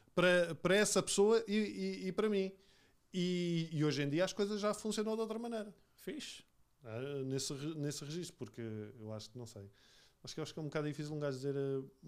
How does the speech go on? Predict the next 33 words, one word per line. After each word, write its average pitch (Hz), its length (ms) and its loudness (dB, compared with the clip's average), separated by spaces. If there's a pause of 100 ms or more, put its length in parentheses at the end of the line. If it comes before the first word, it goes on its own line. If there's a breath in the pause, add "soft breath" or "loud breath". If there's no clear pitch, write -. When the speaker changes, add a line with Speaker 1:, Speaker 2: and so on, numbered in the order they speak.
(120)
Speaker 1:
fazeres 147 340 0
essa 160 180 0
mudança, 185 380 0
não 131 100 -2
é? 123 60 -4
Se - 100 -10
tu 247 140 -6
tens 311 160 0
trinta 254 300 2
anos 135 440 0 (340 soft breath)
a 165 60 -4
ser 202 200 0
uma 175 180 0
pessoa, 147 260 -4
se - 80 -6
tu 180 80 -12
tiveste 196 300 -8
catorze 160 540 -2
anos, 120 440 -4
ou 127 100 -6
Speaker 2:
Yeah. 101 120 -8
Speaker 1:
quinze, 123 400 -2 (500 soft breath)
ou 110 220 -6
não 120 100 -6
sei, 120 380 0 (380 soft breath)
com 151 200 2
raiva 156 320 -2
de 131 140 -4
ti, 143 320 -6
com 131 160 -4
raiva 143 340 -4
de, 135 300 2
de, 123 400 0